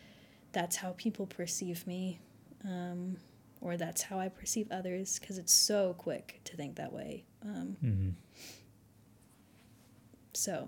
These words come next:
Speaker 1: that's the love-hate relationship of, it can have so many good qualities, and I don't think it was ever intended to be bad, but it just comes with its flaws.
Speaker 2: Yeah.
Speaker 1: Um,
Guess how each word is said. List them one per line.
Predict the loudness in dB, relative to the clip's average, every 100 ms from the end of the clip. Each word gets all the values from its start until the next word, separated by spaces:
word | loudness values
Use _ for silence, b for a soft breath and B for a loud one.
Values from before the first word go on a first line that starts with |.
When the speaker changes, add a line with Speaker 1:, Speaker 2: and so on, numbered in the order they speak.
| -6
Speaker 1:
that's | -8 -4 -2 -2 -2
the | 0
love-hate | 0 -2 -2 -4 -4
relationship | -4 -4 -4 -4 -6 -6
of, | -8 -8 2
it | 2
can | 4 4
have | 4 0 0
so | 0 -2
many | -2
good | -2 -4 -4
qualities, | -4 -4 0 2 2 0 -8 -6
and | -4
I | -2
don't | -4 -6
think | -2
it | -2
was | 0
ever | -2 -2
intended | -4 -2 0 4 4 2 -6 -20 -20 -16 -2
to | 2
be | 4
bad, | 4 4 4 2 -2 -2
but | 0 0 -6 -16 -20 b b b b b b b -20 -20 -20 -20 -12
it | -8
just | -4 -4 -4
comes | -4 -4 -4
with | -4 -4
its | -4
flaws. | -4 -2 0 -2 -4 -6 -12 -12 4
Speaker 2:
Yeah. | 6 6
Speaker 1:
Um, | 4 -2 -2